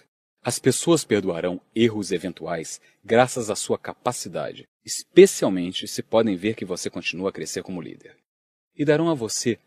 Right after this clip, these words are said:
tempo para se conectar, mas não confiarão em alguém que tenha falhas de caráter. Nesse campo, mesmo pequenos lapsos são fatais. Craig Wetherup, que se aposentou como fundador e presidente do conselho do Pepsi Bottom Group,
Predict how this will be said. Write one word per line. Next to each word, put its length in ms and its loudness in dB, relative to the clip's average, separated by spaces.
tempo 280 -2
para 220 -4
se 100 -10
conectar, 540 -12
mas 260 -4
não 220 -2
confiarão 600 -6
em 80 -6
alguém 400 -12
que 100 -18
tenha 280 -8
falhas 480 -2
de 100 -10
caráter. 560 -18
Nesse 300 -2
campo, 420 -8
mesmo 520 6
pequenos 540 -2
lapsos 460 -4
são 180 -6
fatais. 600 -8
Craig 300 6
Wetherup, 580 -2
que 120 -12
se 120 -4
aposentou 600 0
como 160 -8
fundador 580 -4
e 60 -12
presidente 580 -4
do 80 -10
conselho 440 -8
do 100 -12
Pepsi 380 -4
Bottom 340 -6
Group, 300 -6